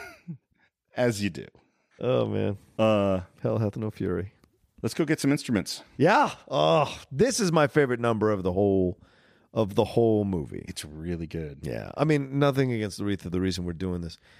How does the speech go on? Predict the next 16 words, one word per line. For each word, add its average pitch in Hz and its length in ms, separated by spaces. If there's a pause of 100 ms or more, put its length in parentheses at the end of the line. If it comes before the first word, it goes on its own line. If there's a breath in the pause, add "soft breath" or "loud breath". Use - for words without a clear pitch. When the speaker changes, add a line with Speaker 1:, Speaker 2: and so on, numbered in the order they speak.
(300 soft breath)
Speaker 2:
Uh, 82 300 (100)
but 110 140
this 160 80
Speaker 1:
Look, 135 140
Speaker 2:
is - 80
my - 80
Speaker 1:
you, 131 60
I, - 20
Speaker 2:
favorite 143 180
Speaker 1:
we 139 60
Speaker 2:
number. 156 200
Speaker 1:
can't 170 160
have 131 140
it, 117 100
you 123 60
know, 92 180